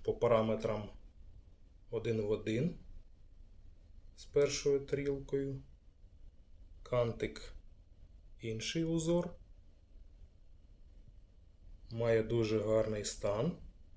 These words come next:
Також клеймо Буди. Будянський завод дев'яносто дев'ятого року.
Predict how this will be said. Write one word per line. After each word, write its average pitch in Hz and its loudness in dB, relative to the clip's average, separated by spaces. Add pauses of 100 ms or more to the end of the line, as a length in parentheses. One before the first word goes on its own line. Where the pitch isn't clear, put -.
(1800)
Також - -2
клеймо 110 4 (640)
Буди. 147 2 (1160)
Будянський 127 4 (960)
завод 123 2 (1700)
дев'яносто 120 2
дев'ятого 127 2
року. 98 0